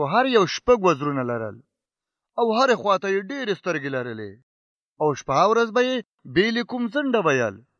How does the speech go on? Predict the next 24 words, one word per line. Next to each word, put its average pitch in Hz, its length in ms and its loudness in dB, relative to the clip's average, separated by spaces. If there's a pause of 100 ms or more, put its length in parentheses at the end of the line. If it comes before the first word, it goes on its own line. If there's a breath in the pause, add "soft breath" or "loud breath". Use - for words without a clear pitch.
(120)
«سپېڅلی، 196 720 0
سپېڅلی، 165 760 -2
سپېڅلی 190 580 -2
دی، 110 200 -6 (540)
مطلق 226 480 0 (100)
قادر 220 380 2
څښتن 160 440 -2
خدای 117 300 -4 (600)
چې 170 80 -6
هغه 131 360 2
و 208 160 0 (200)
او 208 180 2
هغه 233 340 0
دی 131 240 -2 (480)
او 135 200 4
دی 190 240 2
راتلونکی 233 600 -2
هغه.» 117 340 -6 (760)
هر 214 140 2
کله 233 280 2 (400)
چې 156 80 -8
هغه 185 380 0
آسماني 165 480 -4
موجودات 180 560 0